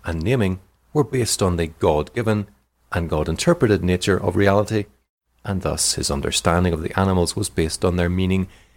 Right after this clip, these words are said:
in terms of God's creative purpose. Not until the fall did Adam reject this God-given and God-interpreted nature of reality and of the data confronting him, and chose instead to determine the nature and meaning of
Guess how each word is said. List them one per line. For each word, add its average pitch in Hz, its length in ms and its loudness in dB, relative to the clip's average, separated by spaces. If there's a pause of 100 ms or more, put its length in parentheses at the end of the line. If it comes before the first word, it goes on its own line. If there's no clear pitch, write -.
in 117 160 -2
terms 82 420 0
of 90 160 0
God's 78 280 -2
creative 82 560 -6
purpose. - 540 -4 (1080)
Not 101 220 -4
until 76 280 -4
the 76 100 -2
fall 120 420 2 (200)
did 123 160 -4
Adam 92 320 0
reject 101 580 0
this - 320 -2 (260)
God-given 101 640 0 (320)
and 82 260 -4
God-interpreted 85 800 0
nature 90 420 2
of 85 140 0
reality 95 500 0 (520)
and 87 260 -4
of 80 180 -2
the 80 100 -2
data 80 300 0
confronting 92 520 -4
him, 92 200 -4 (680)
and 87 360 -4
chose 87 340 0
instead 90 440 0
to 85 100 -2
determine 95 500 0
the 82 80 0
nature 87 360 -2
and 76 160 0
meaning 92 300 -2
of 80 220 -6